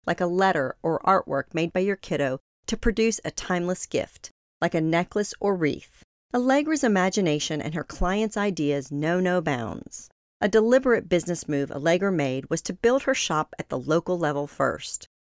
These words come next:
Instead of hopping on a site like Etsy, Allegra found connecting with her neighbors to be the most fulfilling, and clearly the most effective at spreading the word.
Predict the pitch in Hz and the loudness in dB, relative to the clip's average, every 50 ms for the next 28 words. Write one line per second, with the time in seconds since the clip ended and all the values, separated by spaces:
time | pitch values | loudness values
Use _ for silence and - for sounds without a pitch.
0 | _ _ - 233 - - - 269 262 247 214 - - 202 202 202 - 208 196 202 | _ _ -2 0 0 2 4 4 4 4 2 0 0 0 2 2 2 2 2 2
1 | 208 202 - - 180 170 156 - 135 127 139 - - - 180 180 - - - 143 | 2 0 0 0 0 0 2 0 -2 -2 -4 -2 -2 0 0 0 0 -2 -2 -2
2 | 131 120 131 - _ _ _ _ - - 247 247 262 269 269 277 254 - 214 185 | -2 -2 -6 -10 _ _ _ _ -2 0 2 4 4 4 2 0 0 0 0 0
3 | 185 180 180 - 190 175 180 190 - - 233 220 214 220 - - 233 208 180 170 | 0 0 -2 -2 0 0 2 0 0 0 0 2 2 0 0 0 0 2 2 2
4 | 156 156 - 160 160 - - - - 143 156 127 135 131 131 143 160 175 175 - | 2 2 0 0 -2 -2 -2 -4 -4 -2 -2 -2 -2 -2 0 2 0 0 0 -2
5 | - - 180 - - 156 135 - - - - - - _ _ _ _ _ _ - | -4 -6 -6 -4 -4 -4 -4 -4 -6 -8 -10 -14 -18 _ _ _ _ _ _ -2
6 | 202 208 202 - - - 277 262 226 170 165 147 139 131 139 135 139 - - 143 | -2 -2 -2 -2 -2 0 2 2 4 4 4 2 2 2 2 0 0 -2 -4 -4
7 | - - 151 151 - - - - - - - - - - - - - - 151 151 | 0 0 0 0 0 -2 -6 -6 -6 -6 -8 -10 -10 -10 -12 -12 -6 -2 0 0
8 | 160 165 175 175 156 139 120 117 65 55 - - - | 2 2 0 0 0 0 0 0 -2 -4 -8 -12 -16